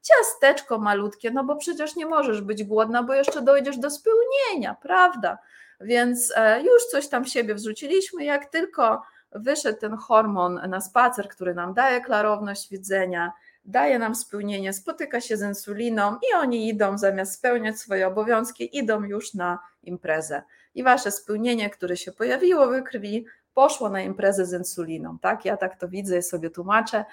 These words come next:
więc jak, em, i dzieciom swoim to tłumaczę,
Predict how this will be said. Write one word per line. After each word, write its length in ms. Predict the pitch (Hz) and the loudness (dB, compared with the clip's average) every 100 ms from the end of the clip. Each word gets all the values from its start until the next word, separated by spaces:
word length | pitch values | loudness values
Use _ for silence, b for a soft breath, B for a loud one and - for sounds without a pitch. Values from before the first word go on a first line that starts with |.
| B B _ | B B _
więc 340 | 180 180 180 | -6 -4 0
jak, 320 | 185 170 170 - | 2 2 0 -4
em, 320 | 170 165 170 - | -2 -2 -4 -4
i 120 | 208 | -2
dzieciom 360 | 180 233 277 240 | 2 0 0 -4
swoim 340 | - 208 208 | -2 -2 -2
to 120 | 196 | -4
tłumaczę, 680 | 190 190 185 185 185 185 | -4 -2 0 0 0 -2